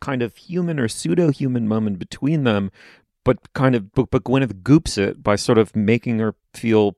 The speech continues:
strangely guilty for this ghost child, this third ghost child that she hasn't had.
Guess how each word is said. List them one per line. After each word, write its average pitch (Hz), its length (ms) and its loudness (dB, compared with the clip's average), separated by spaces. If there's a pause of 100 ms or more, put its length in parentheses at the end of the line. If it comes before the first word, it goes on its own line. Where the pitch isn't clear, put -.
strangely 110 600 -2
guilty 110 500 -2
for 104 160 -6
this 92 180 -2
ghost 104 440 0
child, 90 380 0
this 92 160 -8
third 101 320 0
ghost 101 260 -2
child 90 360 -2
that - 140 -6
she 87 160 -8
hasn't 87 380 -6
had. 92 400 -8